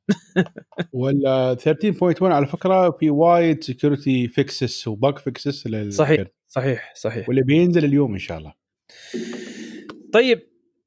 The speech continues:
Speaker 1: أظني وصلنا لنهاية الحلقة يا أبو حمد.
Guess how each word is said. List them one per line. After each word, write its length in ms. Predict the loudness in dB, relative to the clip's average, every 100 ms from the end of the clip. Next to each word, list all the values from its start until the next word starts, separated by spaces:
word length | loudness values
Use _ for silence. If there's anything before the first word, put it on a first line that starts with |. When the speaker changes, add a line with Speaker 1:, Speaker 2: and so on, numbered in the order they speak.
| _
Speaker 1:
أظني 280 | 0 2 2
وصلنا 500 | 0 0 2 4 4
لنهاية 840 | 4 2 2 2 4 2 2 0 -2
الحلقة 340 | -4 -4 0 2
يا 60 |
أبو 120 | 2
حمد. 280 | 0 -2 -2